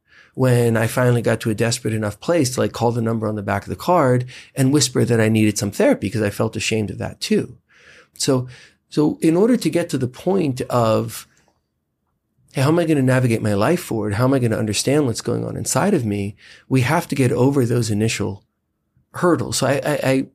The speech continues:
I didn't mean to not address the question, but I wanted to go back to that because you, you, you were talking about, well, what happens in therapy? Someone's sitting in front of you, but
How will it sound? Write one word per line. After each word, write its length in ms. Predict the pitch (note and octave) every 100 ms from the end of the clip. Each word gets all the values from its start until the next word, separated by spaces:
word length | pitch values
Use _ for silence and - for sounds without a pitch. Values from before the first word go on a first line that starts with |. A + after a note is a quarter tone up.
| - B2+
I 60 |
didn't 200 | D3 F#3
mean 140 | F3 D#3+
to 100 | B2
not 400 | A#2 C3 D#3+ E3+
address 280 | C3+ B2
the 80 | A#2+
question, 360 | - C#3+ C3+ B2
but 100 | A#2
I 80 | A2+
wanted 280 | C#3 D#3
to 80 | -
go 140 | C3 A#2+
back 300 | A#2+ A#2+ B2
to 120 | G#2
that 380 | C3 F3+ D3 - - -
because 140 | - F3
you, 140 | E3 -
you, 140 | F3
you 120 | E3 D#3
were 60 |
talking 240 | D3+ F3+ D#3+
about, 180 | C#3+
well, 380 | C3+ C#3+ C#3+ C#3
what 200 | C#3 D#3+
happens 360 | C3+ D3+ D3+ A#2+
in 100 | A2+
therapy? 360 | G#3+ G#3 B2+
Someone's 340 | G#2+ B2 A#2+ A2+
sitting 220 | B2+ A2+
in 80 | G2+
front 260 | - E3+
of 100 | F3
you, 140 | A2+ G#2+
but 240 | A2 A2